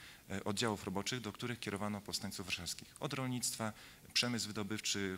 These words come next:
hutniczy, fabryki zbrojeniowe, dosłownie wszędzie, w każdej dziedzinie, e, gospodarki niemieckiej. I mamy też, proszę państwa, ten sztab powstańczy, te dwadzieścia osób, sześciu generałów Armii Krajowej z generałem Borem,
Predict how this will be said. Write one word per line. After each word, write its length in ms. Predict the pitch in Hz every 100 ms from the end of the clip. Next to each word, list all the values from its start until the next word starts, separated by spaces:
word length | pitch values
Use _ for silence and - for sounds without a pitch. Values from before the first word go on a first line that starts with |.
| -
hutniczy, 600 | 113 110 107 - 101 95 - -
fabryki 420 | 117 110 113 107
zbrojeniowe, 520 | 95 107 101 95 87
dosłownie 540 | - 143 127 104 104 98 -
wszędzie, 340 | - 101 95
w 40 | -
każdej 300 | 98 92 87
dziedzinie, 360 | 82 85 85 82 - -
e, 120 | 95 85
gospodarki 640 | 90 - 85 82 - 85 -
niemieckiej. 460 | 90 87 82 - - - - - - - - - - -
I 40 | 104
mamy 220 | 120 135
też, 120 | 120
proszę 200 | - -
państwa, 380 | 120 123 - 120 - - -
ten 180 | 110
sztab 280 | 107 - 143
powstańczy, 540 | - 92 - 90 90 113
te 100 | 95
dwadzieścia 440 | 92 110 - -
osób, 360 | 110 - 90 - - - -
sześciu 360 | 92 120 - 101
generałów 500 | 98 104 110 98 101
Armii 220 | 104 98
Krajowej 540 | - 95 92 90 90
z 160 | 82 87
generałem 380 | 92 95 90 82
Borem, 360 | 101 101 90